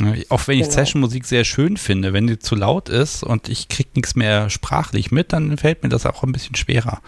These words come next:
Speaker 1: Ähm, lass mich nochmal auf den Gegenaspekt angehen. Da ging's ja, geht's ja jetzt wirklich eher so um das, ich sag mal, positiv Bestärkende. Ich finde aber auch, man kann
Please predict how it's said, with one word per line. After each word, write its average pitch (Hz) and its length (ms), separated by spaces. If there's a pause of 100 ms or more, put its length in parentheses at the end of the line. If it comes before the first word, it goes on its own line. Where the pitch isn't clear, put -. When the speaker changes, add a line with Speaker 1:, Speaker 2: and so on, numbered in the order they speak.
(1040)
Speaker 1:
Ähm, 113 280 (400)
lass 120 120
mich 156 140
nochmal 135 200
auf 117 100
den 113 160
Gegenaspekt 120 640
angehen. 95 240
Da 104 60
ging's 113 240
ja, 110 140
geht's - 240
ja 123 60
jetzt 110 120
wirklich - 300
eher 110 160
so 113 120
um 101 140
das, 98 300 (420)
ich - 160
sag - 120
mal, 90 120
positiv 117 640
Bestärkende. - 760 (520)
Ich - 120
finde 160 220
aber 117 140
auch, 127 120
man 120 140
kann 135 600